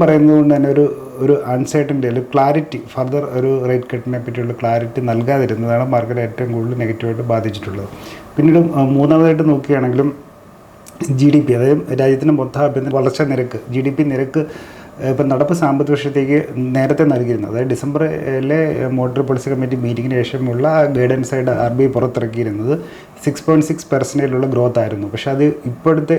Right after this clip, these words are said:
ഈ, അതായത് ഫെബ്രുവരിയിലെ ഈ നടപ്പ് സാമ്പത്തിക വർഷത്തിലെ ഏറ്റവും അവസാനത്തെ മോണിറ്ററി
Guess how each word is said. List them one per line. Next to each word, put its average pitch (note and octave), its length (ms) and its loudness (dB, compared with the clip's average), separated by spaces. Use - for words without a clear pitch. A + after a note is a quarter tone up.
ഈ, C3 140 -6
അതായത് C#3 260 0
ഫെബ്രുവരിയിലെ C3+ 600 2
ഈ - 40 -10
നടപ്പ് D3 280 -2
സാമ്പത്തിക D3 340 -2
വർഷത്തിലെ C#3+ 240 -4
ഏറ്റവും D3 200 0
അവസാനത്തെ D3 340 -4
മോണിറ്ററി D3+ 460 -2